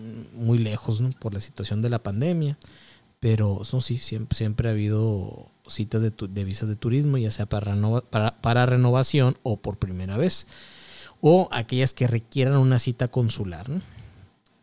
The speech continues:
Em, muchas gracias ahí, saludos a, a, a Ciudad Obregón. Eh, pero, eh, últimamente, eh, ha habido esta situación sobre, sobre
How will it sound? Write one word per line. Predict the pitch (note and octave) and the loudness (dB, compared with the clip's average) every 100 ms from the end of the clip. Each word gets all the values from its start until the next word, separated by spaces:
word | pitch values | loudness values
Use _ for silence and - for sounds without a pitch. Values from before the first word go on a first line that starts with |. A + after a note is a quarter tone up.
| - | -10
Em, | A2+ G#2+ G#2 F#2+ F2+ - _ _ _ _ _ _ _ _ - | -4 -2 -2 -4 -6 -8 _ _ _ _ _ _ _ _ -4
muchas | A#2+ A2 A#2 | 0 2 0
gracias | G#2+ G2+ - - | -2 -2 -6 -8
ahí, | G2+ F#2 | -6 -6
saludos | - G#2 F#2+ F#2+ G2+ | -6 -6 -4 -6 -8
a, | F#2 - - _ - | -10 -14 -20 _ -12
a, | G#2+ G2+ G#2+ G#2 G#2 | -6 -6 -6 -6 -4
a | G2+ | -4
Ciudad | - G2 | -4 -4
Obregón. | G2+ F#2 F2 - _ _ _ _ - - - - _ | -4 -6 -10 -14 _ _ _ _ -20 -20 -20 -20 _
Eh, | D3+ C#3+ D3 D3 - _ _ _ _ - | 2 6 8 6 2 _ _ _ _ 2
pero, | F#3 G3 F3+ E3+ D#3+ - | 6 8 10 8 6 -2
eh, | F3+ C3 B2+ | 0 2 4
últimamente, | B2+ C#3+ F3+ D#3 D3+ D3+ E3+ E3 D#3+ - _ | 4 2 2 4 2 0 0 0 -2 -10 _
eh, | C3+ B2 | -8 -6
ha | A2+ B2 | -4 -2
habido | C3 D#3+ D#3+ | 2 4 4
esta | D3 - D3+ | 2 0 -4
situación | - - G#2+ - B2+ C3+ | -4 -6 -4 2 2 2
sobre, | D#3+ D3 C3+ A2 G2 - | 0 0 0 0 -2 -8
sobre | - - G#2+ G#2 G2+ G2 F#2+ F2+ | -10 -6 -4 -4 -4 -4 -6 -8